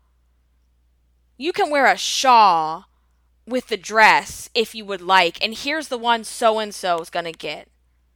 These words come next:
or whatever. Like, she gave me this example. And I'm like, "Well, first of all, you're getting married in the middle of the summer. Um,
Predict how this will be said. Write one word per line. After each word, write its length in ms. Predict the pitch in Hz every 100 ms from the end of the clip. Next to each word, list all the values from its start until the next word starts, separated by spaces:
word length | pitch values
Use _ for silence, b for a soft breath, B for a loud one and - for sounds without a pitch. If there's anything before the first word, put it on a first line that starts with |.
| _ _ -
or 180 | 196
whatever. 600 | 190 226 226 185 147 107 123
Like, 160 | 190
she 160 | - 220
gave 180 | 208 208
me 120 | 202
this 180 | 190 -
example. 600 | 175 175 175 175 165 -
And 80 | 190
I'm 100 | 202
like, 200 | 214 208
"Well, 280 | 208 202 185 b b b b
first 340 | b - 294 320
of 80 | 277
all, 80 |
you're 140 | 233 254
getting 340 | 311 330 240
married 540 | 220 226 233 208 190 -
in 120 | 202
the 80 | 190
middle 320 | 196 208 208
of 80 | 185
the 80 | 175
summer. 640 | - 214 202 156 131 196 _ _ _ _ _ _ _ _
Um, 640 | 214 208 202 185 175 170